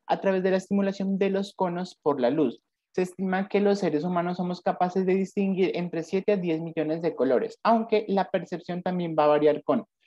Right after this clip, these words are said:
la composición espectral de la luz reflejada por el objeto, que ya más adelante veremos en qué consiste esta propiedad, la luz ambiental que rodea al objeto y el nivel de adaptación visual del sujeto.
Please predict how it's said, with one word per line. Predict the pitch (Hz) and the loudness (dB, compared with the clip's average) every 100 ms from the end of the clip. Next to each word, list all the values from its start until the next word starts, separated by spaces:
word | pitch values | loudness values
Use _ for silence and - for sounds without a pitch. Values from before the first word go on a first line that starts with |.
| _ | _
la | 165 160 156 | 2 2 2
composición | 160 - 151 151 147 | -2 2 0 0 -4
espectral | 151 - - 196 196 180 | -4 -6 -4 0 2 2
de | 190 | 2
la | 196 | 2
luz | 196 170 | 2 2
reflejada | 156 147 135 123 123 | 0 -2 -4 0 0
por | - | 0
el | 170 | -4
objeto, | 180 185 175 190 185 | -4 -6 -4 -4 -2
que | 156 | 0
ya | 143 | 0
más | 139 135 160 | 0 -2 0
adelante | 156 156 160 165 156 | 0 0 -2 -4 2
veremos | 151 139 135 143 | 4 4 -2 -8
en | 147 | -6
qué | 151 | -4
consiste | 151 160 180 - | -4 -4 -6 -6
esta | 170 180 | -6 -4
propiedad, | 180 185 208 160 - _ _ _ - | -4 0 2 2 0 _ _ _ 2
la | 170 | 4
luz | 170 170 190 | 4 2 2
ambiental | 190 196 190 185 185 160 | 2 2 2 2 2 2
que | 160 | 0
rodea | 151 139 139 | 2 2 2
al | 151 | 2
objeto | 165 202 196 220 - | 0 -4 -4 -2 -2
y | 190 | 0
el | 196 190 | 2 2
nivel | 190 175 175 170 | -2 -4 -6 -6
de | |
adaptación | 180 190 196 - 156 170 175 160 | -2 -2 -2 -6 -8 -6 -6 -6
visual | 151 143 180 175 | -8 -2 -2 0
del | 170 | -4
sujeto. | 170 - 127 - - | -6 -8 -8 -8 -14